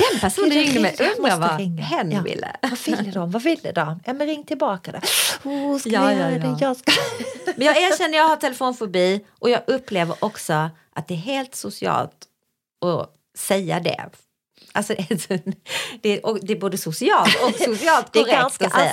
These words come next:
Speaker 1: det.
Speaker 2: asocialt att säga det, men det är socialt korrekt att ha det.
Speaker 1: Exakt.
Speaker 2: Är det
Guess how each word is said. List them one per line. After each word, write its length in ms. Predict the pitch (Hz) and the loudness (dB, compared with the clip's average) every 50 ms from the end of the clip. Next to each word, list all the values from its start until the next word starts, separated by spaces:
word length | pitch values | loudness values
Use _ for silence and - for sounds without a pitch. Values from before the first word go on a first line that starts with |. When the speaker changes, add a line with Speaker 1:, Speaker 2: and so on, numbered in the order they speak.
| - | 0
Speaker 1:
det. 80 | - 233 | 0 -2
Speaker 2:
asocialt 400 | 214 - - 220 180 175 175 - | -2 2 2 2 2 2 0 -2
att 140 | 160 208 - | -4 -4 0
säga 320 | - 175 160 160 147 131 | 2 2 4 4 2 0
det, 160 | - 110 127 | 0 0 0
men 140 | 160 170 170 | 0 0 0
det 80 | 170 175 | 2 0
är 60 | 165 | 0
socialt 580 | 165 - 165 - - 202 165 139 139 143 - - | -2 -4 -8 -4 0 0 0 0 0 -4 -2 0
korrekt 460 | 320 359 453 415 262 - - - - | 2 2 4 2 0 -2 -6 -10 -10
att 120 | - - | -8 -4
ha 280 | 247 349 403 349 226 156 - | 0 2 4 4 2 2 -2
det. 360 | - - - - 151 - 202 202 | -6 -8 -8 -10 -2 2 2 2
Speaker 1:
Exakt. 340 | 202 196 - - - - - | 2 0 -6 -12 -12 -4 0
Speaker 2:
Är 40 | 208 | 2
det 100 | - 233 | 2 2